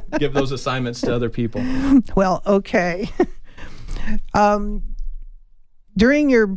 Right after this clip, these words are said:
Speaker 1: process, during the process of becoming a lieutenant, what is, what do you have to do? What do you have to achieve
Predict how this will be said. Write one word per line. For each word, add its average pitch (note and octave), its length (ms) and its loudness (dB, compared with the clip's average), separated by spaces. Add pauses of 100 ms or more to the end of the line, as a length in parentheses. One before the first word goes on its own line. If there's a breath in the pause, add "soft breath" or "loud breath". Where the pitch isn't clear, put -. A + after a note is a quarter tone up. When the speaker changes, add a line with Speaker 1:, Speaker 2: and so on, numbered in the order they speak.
(120)
Speaker 1:
process, G#3 680 2
during A3+ 300 4
the G#3 80 2
process F#3 480 0
of F3+ 100 0
becoming F#3 640 2 (340)
a F#3 80 4
lieutenant, F3 600 2 (540)
what A3 300 4
is, G#3+ 540 2 (180)
what G#3 200 4
do C4+ 80 0
you A#3+ 80 4
have F#3+ 240 4
to G3+ 80 0
do? E3+ 220 0
What G3+ 120 4
do C4 60 2
you C4 100 4
have G3 240 4
to F#3 120 2
achieve E3 560 0